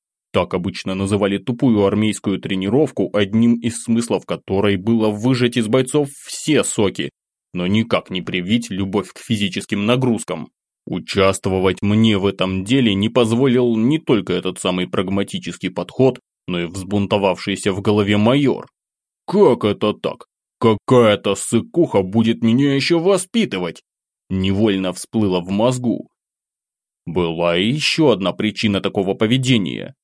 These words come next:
Это напутствие князя. Если вкратце, то им здесь незаметный паинька-ученик не нужен. Во-первых, всем должно стать понятно, почему меня попёрли из потенциала.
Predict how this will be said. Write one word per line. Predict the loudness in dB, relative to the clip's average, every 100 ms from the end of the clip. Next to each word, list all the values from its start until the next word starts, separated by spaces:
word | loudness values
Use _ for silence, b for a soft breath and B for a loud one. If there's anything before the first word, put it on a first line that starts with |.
| _
Это | -4 -2
напутствие | -2 -2 -6 -2 0 2
князя. | 2 2 2 0 -6 -14 -18 _ _ _
Если | -2 0 0 -4
вкратце, | -4 0 2 0 -2
то | 0 2
им | 2 0
здесь | 0 0 2
незаметный | 0 2 2 2 2 -2 0
паинька-ученик | 0 0 -4 -2 0 0 0 0 0 0
не | 0
нужен. | 2 0 -2 -10 -14 _ _ _ _ _ -6
Во-первых, | -2 -2 -2 2 2 2 -2 -8
всем | -6 0 2 2
должно | 2 0 0 -2
стать | 0 0 0
понятно, | -2 0 0 0 0
почему | 0 -2 0 0 2
меня | 2 2 0
попёрли | 0 0 0 0 -2
из | -2
потенциала. | -2 0 0 0 2 2 0 -4